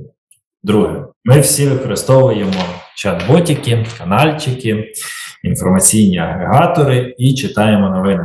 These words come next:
Ми хочемо бути в курсі. Українці не така нація, які щось скормили і схавали. Ні, ми будемо перепровіряти, дивитися, що де і як. Не завжди, правда,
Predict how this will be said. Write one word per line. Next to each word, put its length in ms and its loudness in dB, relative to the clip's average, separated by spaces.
Ми 80 6
хочемо 580 -2
бути 220 -2
в 140 -18
курсі. 420 4
Українці 420 4
не 80 -2
така 160 -2
нація, 360 -2
які 200 -6
щось 380 -2
скормили 540 0
і 40 -4
схавали. 420 2
Ні, 300 4
ми 160 0
будемо 240 -2
перепровіряти, 680 0
дивитися, 520 -4
що 200 -2
де 240 0
і 60 2
як. 220 4
Не 80 4
завжди, 340 0
правда, 240 -2